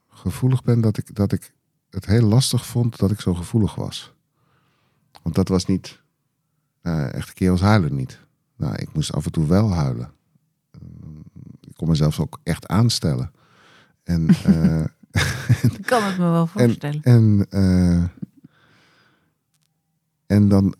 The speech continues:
Speaker 1: was de boodschap toch wel aan mezelf van: "Nee, nu moet je je tranen inhouden en nou moet je verduren."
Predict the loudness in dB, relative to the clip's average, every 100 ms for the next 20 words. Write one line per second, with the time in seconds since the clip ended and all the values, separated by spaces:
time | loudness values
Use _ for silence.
0 | -8 -4 0 2 2 4 4 4 -2 -2
1 | 0 2 4 4 2 -2 -8 -2 0 2
2 | 2 0 -4 -6 -6 -6 -2 0 0 0
3 | -2 -2 -2 -4 -6 0 2 2 2 0
4 | 2 2 2 2 0 0 -2 -10 -10 0
5 | 2 2 -4